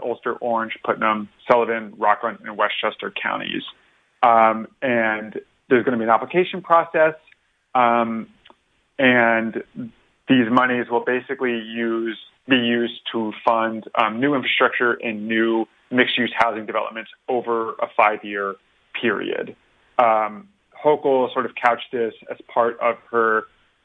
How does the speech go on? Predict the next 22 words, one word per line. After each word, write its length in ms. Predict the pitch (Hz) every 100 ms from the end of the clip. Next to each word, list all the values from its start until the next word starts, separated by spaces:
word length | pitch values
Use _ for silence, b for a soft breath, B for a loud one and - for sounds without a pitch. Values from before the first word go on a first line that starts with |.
| -
wider 400 | 139 147 139 127
plan, 640 | - 127 123 120 120 120 _ _ _ -
um, 440 | 117 113 110 110 _ _ -
to 480 | 123 117 113 110 98
build 320 | 123 113 113 110
eight 140 | 143 117
hundred 200 | 117 117
thousand 300 | 113 110 113
new 140 | 113
homes 460 | 110 117 113 113 113 _ 127
in 100 | 110
the 80 | 104
state 240 | 120 113 -
across 420 | - 120 110 101 - _ _ -
the 40 | -
decade 440 | 147 147 156 156 151
or 180 | 127
over 160 | 123 110
the 80 | 107
next 240 | 113 -
decade. 480 | 135 131 135 127 127 _ _ _ -
And 380 | 135 117 113